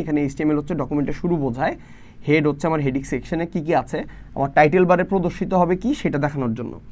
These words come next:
টাইটেল বারে আমার বলছে ওয়েব পেজের টাইটেল হচ্ছে হোম পেজ, এই জন্য আমি টাইটেলের মধ্যে হোম পেজ মেনশন করে দিয়েছি। হোম পেজ মেনশন করলে কী হবে, তোমরা খেয়াল করো, এইখানে একটা ছবি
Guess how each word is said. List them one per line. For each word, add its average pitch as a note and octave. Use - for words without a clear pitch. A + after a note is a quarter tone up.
টাইটেল D#3+
বারে E3+
আমার D3+
বলছে E3+
ওয়েব D3+
পেজের F3
টাইটেল C#3+
হচ্ছে D#3+
হোম C3
পেজ, C3
এই D3
জন্য F3+
আমি F#3+
টাইটেলের F3+
মধ্যে F3+
হোম D3+
পেজ F#3
মেনশন D#3+
করে D#3+
দিয়েছি। A#2+
হোম D#3+
পেজ F#3+
মেনশন F#3+
করলে G#3
কী G3+
হবে, E3+
তোমরা E3
খেয়াল F3
করো, F3+
এইখানে E3
একটা -
ছবি E3